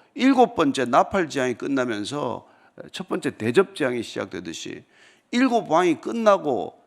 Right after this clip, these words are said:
또 새로운 왕이 등장하는 것, 이렇게 지금 연결되는 구조라는 것을 우리가, 에, 에, 추론할 수 있습니다. 그래서 결국은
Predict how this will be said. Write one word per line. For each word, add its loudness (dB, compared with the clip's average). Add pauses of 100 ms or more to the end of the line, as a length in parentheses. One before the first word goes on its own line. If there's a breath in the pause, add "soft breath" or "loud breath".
(120)
또 2
새로운 -2
왕이 -4
등장하는 -4
것, -10 (520)
이렇게 -2
지금 -8 (340 soft breath)
연결되는 -2
구조라는 -6
것을 -14
우리가, -16 (480 soft breath)
에, -16 (840)
에, -20
추론할 0
수 -12
있습니다. -12 (1300 soft breath)
그래서 0
결국은 2